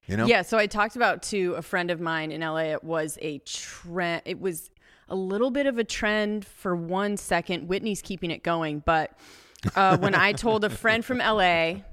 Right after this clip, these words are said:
Speaker 2: that, who didn't have kids, same age, didn't have kids,
Speaker 1: Mm-hmm.
Speaker 2: that I was having a second child, they told me, um, that I should have adopted because there's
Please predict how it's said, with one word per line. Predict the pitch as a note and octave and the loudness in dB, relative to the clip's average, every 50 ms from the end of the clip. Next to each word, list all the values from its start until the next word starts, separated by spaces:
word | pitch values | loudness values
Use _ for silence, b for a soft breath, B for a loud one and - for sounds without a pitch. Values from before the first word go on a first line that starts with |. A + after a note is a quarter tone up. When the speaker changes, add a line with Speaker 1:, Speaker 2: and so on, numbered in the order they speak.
| - - - | -18 -18 -4
Speaker 2:
that, | E3 F#3+ F3+ D#3+ D#3+ - | 2 4 6 6 4 4
who | F3+ F3+ F#3 E3+ | 0 -4 -4 -2
didn't | - F3+ F3+ G3+ | -2 -2 0 0
have | F#3+ F#3 E3+ - | 0 0 -2 -2
kids, | - D#3 D3 C#3+ D3+ - - - _ _ _ - - | -4 -4 -4 -4 -6 -10 -16 -20 _ _ _ -20 -10
same | - - B3 B3+ B3 | -2 0 2 2 4
age, | A3 G3 F#3 F3+ F#3 - - - - | 4 2 2 0 -4 -10 -18 -6 -2
didn't | G3+ G3 G3+ | 0 0 0
have | F#3+ F3+ E3 | 0 -2 -2
kids, | E3+ D#3+ D3 D3 - - - | -2 -4 -4 -6 -8 -6 -4
Speaker 1:
Mm-hmm. | B2 C3 C#3 D3 D3+ D3+ - | -2 0 0 -2 -4 -2 0
Speaker 2:
that | F#3 D#3+ D#3 - - | 2 2 2 2 2
I | E3+ | 0
was | E3+ D#3+ D3+ | 0 0 0
having | E3+ D#3 D3 D#3 D#3 D#3 | -2 -2 -2 -2 -4 -6
a | |
second | - - D3 - - - | -6 -8 -8 -8 -8 -6
child, | - C4+ C#4 D4+ A#3+ G3+ G3 E3+ - | -2 0 0 2 2 0 -2 -2 -2
they | - E3+ D#3+ D#3+ D#3+ E3 D#3 | 0 0 2 2 0 0 -2
told | - - - - E3 E3 E3 D#3 | -6 -8 -6 -2 -2 -2 -2 -2
me, | E3 D#3+ D#3+ D#3 D#3 D#3 D3+ D3+ - _ _ - | -4 -4 -4 -4 -4 -4 -6 -8 -10 _ _ -4
um, | E3 E3 D#3 D3+ D3+ D3+ D3+ D#3 - - _ | -2 -2 -2 -2 -4 -6 -6 -8 -10 -8 _
that | - D#3+ - | -2 -2 0
I | - D#3 D#3 | -2 -4 -4
should | - - - F#3 E3+ E3 | -4 -4 -4 -2 -2 0
have | D#3 D3+ - - - _ _ _ - | 0 -2 -2 -6 -14 _ _ _ -10
adopted | D#3+ D3+ - F#3 F3 F#3 F#3+ - - - - - - G3 A#3 A#3 - _ _ _ _ _ _ - | -8 -2 2 2 2 2 2 -2 -6 -8 -6 -4 -4 -6 -6 -10 -14 _ _ _ _ _ _ -8
because | F3 - - E3+ D#3+ D3 D3+ D3+ D3 D3 D3 - - - - _ _ | -8 -6 -4 -2 -2 -2 -2 -2 -4 -4 -6 -10 -12 -16 -16 _ _
there's | - D#3 D3+ D3+ D3 D3 D3 - | -4 -2 -2 -2 -4 -6 -8 -12